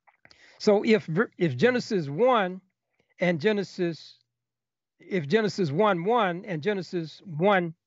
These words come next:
two are presenting two different aspects of creation, then let us again put them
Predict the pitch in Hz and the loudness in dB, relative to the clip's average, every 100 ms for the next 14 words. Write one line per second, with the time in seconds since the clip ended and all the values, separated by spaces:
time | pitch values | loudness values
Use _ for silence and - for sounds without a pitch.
0 | _ _ - 269 277 180 160 - _ _ | _ _ -8 -2 0 0 -4 -10 _ _
1 | _ _ _ 190 180 196 170 202 220 185 | _ _ _ -2 0 -2 0 2 2 0
2 | 170 - 247 160 220 - 170 - 202 269 | -4 -4 -4 0 -2 0 -8 0 2 2
3 | - - 175 156 165 139 180 165 226 214 | -2 -4 -4 -4 -10 -8 -4 0 0 -2
4 | 165 170 - _ _ _ _ 175 196 190 | -10 -14 -18 _ _ _ _ 2 2 0
5 | 226 220 277 269 190 156 233 277 233 180 | 0 2 2 0 -4 -4 -4 0 2 2
6 | - 240 - 214 190 185 | -2 -6 0 0 0 -4